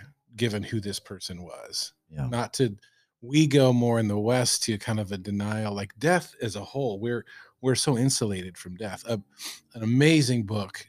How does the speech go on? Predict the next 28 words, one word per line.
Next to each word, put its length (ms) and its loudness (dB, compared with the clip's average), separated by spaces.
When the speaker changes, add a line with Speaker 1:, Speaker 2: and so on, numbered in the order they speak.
Speaker 1:
um, 500 -4
that 140 0
opened 260 2
my 140 0
eyes 380 -2
to 180 -4
this 220 -4
topic 400 -8
of, 100 -10
like, 220 -8
death, 400 -6
grief, 340 -10
human 380 -6
suffering, 580 -6
um, 160 -6
How 220 0
We 220 2
Die 500 -6
by 100 -10
Sherwin 580 -2
Nuland, 440 -2
Speaker 2:
Okay. 120 -2
Speaker 1:
N 120 4
U 280 4
L 180 -2
A 60 0
N 240 0
D, 360 -2